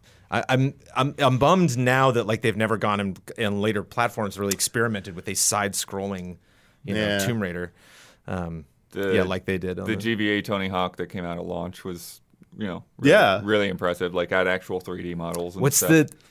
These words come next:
Speaker 1: uh, Asterix and Obelix? Don't they have the G B A game or something
Speaker 3: I'm
Speaker 1: that
Speaker 3: sure they
Speaker 1: used
Speaker 3: have
Speaker 1: some way-
Speaker 3: something on
Speaker 1: Yeah.
Speaker 3: almost every platform that's come out in
Speaker 1: Yes.
Speaker 3: Europe, so.
Speaker 1: That's my number five, <laughs>
Speaker 3: <laughs>
Speaker 1: Asterix and
Speaker 2: Man,
Speaker 1: Obelix G B A
Speaker 2: yeah.
Speaker 1: game.
Speaker 2: Uh, but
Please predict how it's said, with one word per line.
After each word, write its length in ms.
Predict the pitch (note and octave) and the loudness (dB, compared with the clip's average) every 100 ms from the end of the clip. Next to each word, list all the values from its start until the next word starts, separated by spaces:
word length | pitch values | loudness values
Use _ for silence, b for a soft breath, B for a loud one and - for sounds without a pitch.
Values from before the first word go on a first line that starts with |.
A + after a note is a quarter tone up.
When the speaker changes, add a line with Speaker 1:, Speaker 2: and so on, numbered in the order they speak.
| b | b
Speaker 1:
uh, 380 | - D3 C3+ A#2+ A#2+ | 4 6 8 6 4
Asterix 440 | D3 D#3+ F3+ D#3+ | 2 2 2 2
and 80 | E3 | 4
Obelix? 600 | E3+ A#3 C3 - - - | 6 6 4 2 -8 -6
Don't 120 | C3+ | 0
they 60 | C#3+ | 4
have 140 | D#3+ | 4
the 100 | D3+ | 4
G 160 | C#3+ C#3+ | 0 0
B 140 | D3 | 2
A 100 | D3 | 2
game 240 | D#3+ D#3+ E3 | 2 0 0
or 60 | |
something 200 | D#3+ E3+ G2+ | 0 0 2
Speaker 3:
I'm 60 | |
Speaker 1:
that 60 | G2+ | 2
Speaker 3:
sure 120 | A2 | 4
they 80 | F#2+ | 4
Speaker 1:
used 140 | F#2 | 4
Speaker 3:
have 80 | D#3+ | 4
Speaker 1:
some 60 | - | 4
way- 60 | F#2 | 4
Speaker 3:
something 120 | C#3 | 6
on 40 | G3 | 6
Speaker 1:
Yeah. 240 | B3 C3 | 6 4
Speaker 3:
almost 320 | A2+ A2 - | 4 2 2
every 260 | - G2+ G2+ | 0 0 0
platform 560 | - G2+ G2 A2 G2 F#2+ | 2 2 2 2 2 0
that's 140 | F2+ | -2
come 160 | B2 B2 | 2 4
out 220 | C#3 G#2 | 4 4
in 40 | |
Speaker 1:
Yes. 20 | G2 | 4
Speaker 3:
Europe, 220 | F#2+ F#2+ | 4 2
so. 380 | - G#2+ G#2 - | 0 0 0 -2
Speaker 1:
That's 240 | B2 B2+ C3 | -4 -4 0
my 100 | B2 | 0
number 200 | A2+ G#2+ | 0 -2
five, 260 | - F3 | 4 4
<laughs> 80 | E3+ | 4
Speaker 3:
<laughs> 0 | |
Speaker 1:
Asterix 760 | E3 C3 A2+ C#3 - - - - | 0 -2 -4 -4 -4 -8 -10 -4
and 80 | F#2+ | -2
Speaker 2:
Man, 260 | F#2+ F#2+ | -2 -4
Speaker 1:
Obelix 120 | G2 | -8
G 60 | - | -10
B 80 | A#2 | -4
A 40 | |
Speaker 2:
yeah. 300 | G2 G2 F#2+ G2 | 0 2 0 -4
Speaker 1:
game. 100 | - G2+ _ _ _ _ | -10 -18 _ _ _ _
Speaker 2:
Uh, 520 | A#2 B2 A2+ G#2+ G#2 F2+ F2 | 4 6 8 8 6 4 -4
but 240 | - A2 | -2 0